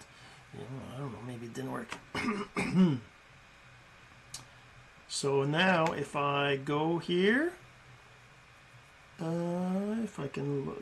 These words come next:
yeah, there we go. Click eCourse, Secrets to Finding a Perfect Prospect, access granted. New con-, this is something for me, but if I click on this, oh, that's actually not sent to me yet. That's,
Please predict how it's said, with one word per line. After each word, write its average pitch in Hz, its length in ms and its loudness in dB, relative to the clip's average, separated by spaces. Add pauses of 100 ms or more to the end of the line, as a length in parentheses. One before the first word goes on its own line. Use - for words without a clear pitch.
(100)
yeah, 185 200 2
there 233 160 0
we 160 80 0
go. 254 340 0
Click 185 220 -2
eCourse, 262 600 -2
Secrets 196 400 0
to 180 60 -4
Finding 185 360 0
a 160 40 -4
Perfect 165 340 -6
Prospect, 214 560 -2
access 165 360 -4
granted. 226 560 -2 (420)
New 185 180 2
con-, 160 300 -2
this 160 220 -2
is 143 120 -2
something - 500 -4
for 135 120 -8
me, 214 220 2
but 214 160 0
if - 100 -4
I 147 100 0
click 208 260 -4
on 160 140 -2
this, 254 380 0 (340)
oh, 170 120 2
that's 175 260 4
actually 143 300 -2
not 127 200 -4
sent 135 280 -4
to 127 60 -14
me - 100 -16 (120)
yet. - 240 -16 (360)
That's, 160 380 0